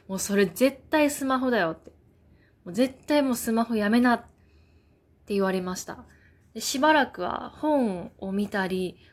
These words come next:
もう近いところを集中的に見るのもやめなさいって言われて、もう外を見て緑をよく見なさいって言われて、実際それを三日間くらい続けたらちょっとは良くなってきました。でもそれが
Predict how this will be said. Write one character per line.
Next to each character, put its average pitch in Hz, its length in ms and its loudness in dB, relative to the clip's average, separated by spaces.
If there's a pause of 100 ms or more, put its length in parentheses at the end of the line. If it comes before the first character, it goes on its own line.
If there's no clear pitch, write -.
も 190 80 -10
う - 20 -18
近 294 420 0
い 254 120 0
と 208 160 -6
こ 202 160 -4
ろ 214 160 0
を 202 100 -10
集 247 260 -4
中 254 200 -2
的 240 220 -6
に 233 80 2
見 233 120 4
る 233 120 4
の 196 80 0
も 165 120 -6
や 185 120 -4
め 208 80 2
な 247 120 4
さ 254 140 0
い 220 40 0
っ - 40 -6
て - 100 -20
言 - 100 -10
わ - 60 -8
れ 53 100 -12
て、 - 240 -16 (380)
も 196 80 -12
う - 20 -12
外 240 680 0 (460)
を 262 180 0
見 214 160 0
て 185 120 -8
緑 220 360 2
を 170 40 2
よ 175 120 -4
く - 100 -16
見 180 80 -12
な 208 140 -2
さ 254 140 0
い 220 40 -2
っ - 20 -4
て - 120 -20
言 180 120 -10
わ 175 60 -6
れ - 100 -8
て、 - 260 -16 (340)
実 240 100 -6
際 269 240 0
そ 262 140 -4
れ 247 100 2
を 240 80 2
三 233 160 2
日 262 160 -2
間 247 220 0
く 262 120 -6
ら 233 100 0
い 196 60 -4
続 190 220 -8
け 185 120 -6
た 185 120 -8
ら - 220 -8
ち - 100 -6
ょ - 40 0
っ 320 40 -18 (100)
と 185 100 -4
は - 140 -4
良 190 140 -8
く - 280 -14 (100)
な 196 120 -8
っ 190 40 -8
て - 180 -16
き - 140 -16
ま 190 140 -8
し - 100 -10
た。 180 220 -6 (580)
で 285 120 -2
も 254 220 4
そ 247 160 -6
れ 254 160 2
が 254 440 0